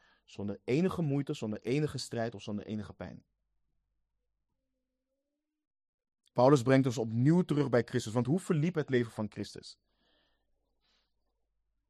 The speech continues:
Hij heeft zichzelf ontledigd, heeft de gedaante van een mens aangenomen. Hij heeft geleden hier.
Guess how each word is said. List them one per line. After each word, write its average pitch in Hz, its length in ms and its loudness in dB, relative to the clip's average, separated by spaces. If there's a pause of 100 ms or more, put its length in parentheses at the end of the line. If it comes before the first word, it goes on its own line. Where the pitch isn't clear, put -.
(100)
Hij 104 180 -2
heeft 110 140 2
zichzelf 117 360 2
ontledigd, 113 560 0 (1120)
heeft - 140 -20
de - 60 -14
gedaante 107 600 0 (1000)
van 104 140 -14
een 101 100 -2
mens 110 260 2
aangenomen. 127 640 -2 (1200)
Hij 107 200 -2
heeft 113 260 0
geleden 117 720 4
hier. 92 300 -6